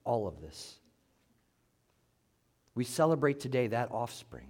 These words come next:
that's mentioned in Genesis three fifteen as Jesus, born of a woman, raised to do the will of the Father, voluntary, voluntarily going to the cross to pay the debt of sin,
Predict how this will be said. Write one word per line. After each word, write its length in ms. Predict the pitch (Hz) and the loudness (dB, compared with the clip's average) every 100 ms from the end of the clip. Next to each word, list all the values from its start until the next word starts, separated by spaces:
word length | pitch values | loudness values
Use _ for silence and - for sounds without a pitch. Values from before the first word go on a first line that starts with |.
| - | -10
that's 220 | 101 - | -8 -6
mentioned 380 | 117 110 113 107 | -2 -2 -2 -6
in 140 | 104 101 | -4 -2
Genesis 420 | 107 104 - 107 | -2 -4 -6 -12
three 220 | - 104 | -4 -4
fifteen 500 | - 104 - 131 80 80 - _ _ _ _ _ _ - | -4 -10 -8 -8 -10 -14 -20 _ _ _ _ _ _ -8
as 180 | 110 110 | -6 -6
Jesus, 720 | - 147 117 92 76 - - _ _ _ _ _ _ _ _ _ _ _ _ _ _ - | -6 -6 -6 -12 -20 -20 -20 _ _ _ _ _ _ _ _ _ _ _ _ _ _ -6
born 280 | 101 110 117 | 0 0 0
of 120 | 120 | -2
a 60 | |
woman, 420 | 117 110 120 123 120 - - | -2 -2 -2 -6 -10 -16 0
raised 680 | 110 113 120 135 113 - - - - _ | 6 6 4 0 -10 -16 -20 -20 -20 _
to 120 | - | -6
do 180 | 127 131 | 0 2
the 80 | 131 | 4
will 200 | 110 117 | 4 4
of 100 | 120 | 4
the 60 | 127 | -2
Father, 420 | - 107 113 113 | 0 0 2 6
voluntary, 640 | 123 135 139 139 139 135 117 - - | 8 8 6 2 4 4 0 -12 -2
voluntarily 580 | 117 127 139 143 135 131 | 4 4 4 2 2 2
going 320 | 120 113 123 | 4 4 4
to 120 | 127 131 | 0 -8
the 80 | |
cross 640 | 127 - 101 151 - - - _ _ _ _ _ _ _ - | -6 0 -2 -2 -14 -18 -20 _ _ _ _ _ _ _ -8
to 160 | 139 | -4
pay 360 | 117 - 127 131 | -4 0 2 2
the 140 | 127 | 0
debt 240 | 120 104 110 | 0 0 0
of 100 | 107 | -6
sin, 380 | - - 113 71 | -10 -10 -8 -10